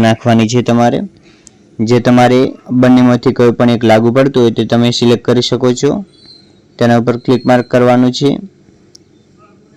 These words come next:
જે તમારે દિવ્યાંગનું પ્રમાણપત્ર કાઢવામાં આવ્યું હશે તેમાં સંપૂર્ણ ડિટેલ હશે, તેમાંથી તમે નોટ કરી અને અહીં લખી શકો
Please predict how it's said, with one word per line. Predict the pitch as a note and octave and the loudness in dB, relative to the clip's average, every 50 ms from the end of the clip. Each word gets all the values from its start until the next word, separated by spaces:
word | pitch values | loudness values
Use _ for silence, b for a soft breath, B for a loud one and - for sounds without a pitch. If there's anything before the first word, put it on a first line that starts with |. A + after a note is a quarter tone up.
| F5 F5+ F#5 F#5+ G5 F#5+ F5+ F5+ F5+ _ F5+ F5+ F#5+ F#5+ F#5 F#5+ F#5+ _ _ _ _ _ _ _ _ _ _ _ - _ _ _ _ - B2 | _ _ _ _ _ _ _ _ _ _ _ _ _ _ _ _ _ _ _ _ _ _ _ _ _ _ _ _ -20 _ _ _ _ -6 -2
જે | A#2 A#2+ A2+ B2+ | -2 -2 0 0
તમારે | A#2+ B2 A#2+ A#2+ B2 C3 C3+ - - - B2 A#2+ A#2 | 0 2 2 2 2 0 -2 -4 -6 -6 -4 -2 0
દિવ્યાંગનું | A#2+ A#2+ B2 B2+ B2+ B2+ B2+ B2 A2 | 2 2 2 4 2 2 2 2 0
પ્રમાણપત્ર | A#2+ A#2+ B2 A#2+ A#2+ A#2 B2+ A#2+ - A#2+ A#2+ A#2 A2 A2+ | 0 0 0 0 0 0 -2 -2 -2 -2 -2 -2 0 0
કાઢવામાં | A2 A2 A2 A#2 A#2+ A#2+ B2 A#2+ B2+ | 0 0 2 2 2 2 2 2 2
આવ્યું | C3 C3+ C3+ C3 B2 | 2 2 2 0 0
હશે | - B2 A2+ - | -2 -4 -2 -2
તેમાં | A#2 A#2 A#2+ B2 C3 - | 0 0 0 0 -2 -2
સંપૂર્ણ | - C3 B2 A#2+ B2 A#2+ A#2+ A#2 A2+ A#2 | -4 -4 -2 -2 0 0 0 0 -2 -2
ડિટેલ | A2+ A2+ B2 B2 A#2+ B2 | -4 -4 -2 0 0 0
હશે, | - - C3+ C3 F#2+ - | 0 0 -2 -2 -2 -2
તેમાંથી | B2 A#2+ A#2+ A#2 A#2+ B2 A#2+ - - | -2 -2 0 0 0 -2 -4 -4 -2
તમે | A#2 A#2+ B2 C#3+ - - - - B2 | -2 -2 -2 -2 -4 -8 -8 -6 -4
નોટ | A#2+ A#2 A#2 - - | -4 -4 -4 -4 -2
કરી | B2+ B2+ B2+ B2 A#2+ | 0 0 2 2 2
અને | A#2+ A#2 A#2 | 0 0 0
અહીં | A#2 A#2 A2+ A2+ | 0 0 -2 -2
લખી | A2+ A2+ C3+ B2 - | -4 -4 -6 -8 -6
શકો | C3+ A#2+ B2 | -6 -4 -4